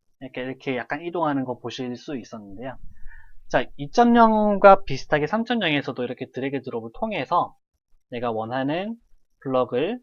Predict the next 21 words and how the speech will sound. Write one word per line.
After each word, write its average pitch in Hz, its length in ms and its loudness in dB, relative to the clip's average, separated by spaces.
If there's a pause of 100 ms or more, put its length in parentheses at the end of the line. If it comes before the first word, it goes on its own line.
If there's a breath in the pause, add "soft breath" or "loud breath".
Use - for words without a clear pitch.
(120)
이렇게 120 560 -10 (260)
쌓고 180 680 -6 (140)
혹은 123 500 -4 (600)
이동도 175 400 -2
할 160 160 -4
수 - 180 -10
있고요. 117 600 -8 (580)
이렇게 117 240 -10
순서도 190 520 -2
자유롭게 127 800 -4
바꿀 127 320 -8
수가 151 260 -8
있습니다. 98 540 -10 (600)
그런데 170 220 0
한 226 160 0
가지 233 240 2
차이가 208 320 0
뭐냐면 113 540 -4 (1200)
삼 226 260 -6
점 240 220 0
영에서는 156 640 0